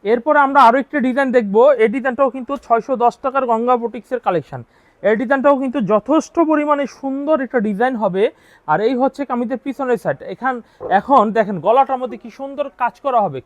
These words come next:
কত সুন্দর কাজ করা হবে, অনেক স্টাইলিশের মধ্যে হবে এই ডিজাইনগুলো। তো আপনি যে যেখান থেকে দেখবেন, দেখছেন, অবশ্যই এই থ্রি পিসগুলো নিয়ে নেবেন। দেখেন এই হচ্ছে সালোয়ারের কাপড়,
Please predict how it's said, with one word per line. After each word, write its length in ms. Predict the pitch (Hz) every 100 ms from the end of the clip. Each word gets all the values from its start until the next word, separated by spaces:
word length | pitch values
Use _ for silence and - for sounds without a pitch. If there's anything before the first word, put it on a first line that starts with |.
| -
কত 260 | 208 -
সুন্দর 400 | 254 - 240 269
কাজ 280 | 262 208 -
করা 200 | 254 240
হবে, 260 | 196 190 349 _ _ _
অনেক 320 | 190 233 285 - 226
স্টাইলিশের 540 | - 254 254 262 247 262
মধ্যে 260 | 247 208
হবে 200 | 233 208
এই 60 | 190
ডিজাইনগুলো। 520 | 185 170 160 143 240 _ _ -
তো 60 | 226
আপনি 280 | 233 247 233
যে 220 | 175 277
যেখান 360 | 220 254 285 285
থেকে 220 | 269 285
দেখবেন, 520 | 196 233 190 202 135 127
দেখছেন, 420 | 226 - 302 330
অবশ্যই 480 | 220 240 220 311 339 _ _
এই 120 | 190 220
থ্রি 200 | - 233
পিসগুলো 380 | 247 226 285
নিয়ে 200 | 285 254
নেবেন। 280 | 226 143 120 - -
দেখেন 260 | 175 165 156
এই 160 | 202 247
হচ্ছে 320 | 247 - 320 _ _ _ -
সালোয়ারের 360 | 220 240 254 294
কাপড়, 380 | 247 196 269